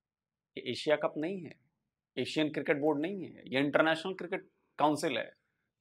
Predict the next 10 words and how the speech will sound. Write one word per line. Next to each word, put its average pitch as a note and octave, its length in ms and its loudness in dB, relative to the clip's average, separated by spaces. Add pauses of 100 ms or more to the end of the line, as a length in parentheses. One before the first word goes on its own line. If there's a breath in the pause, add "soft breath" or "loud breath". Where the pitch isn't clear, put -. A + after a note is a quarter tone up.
(600)
आईसीसी D#3 520 4
है, G#2+ 220 -6 (520)
उससे - 300 4
आप F3+ 100 12
पंगा D#3 380 10
लेंगे C#3 360 8 (1300)
तो - 60 -8
बड़ा B2+ 160 6
मुश्किल D3+ 360 -2
है। - 60 -16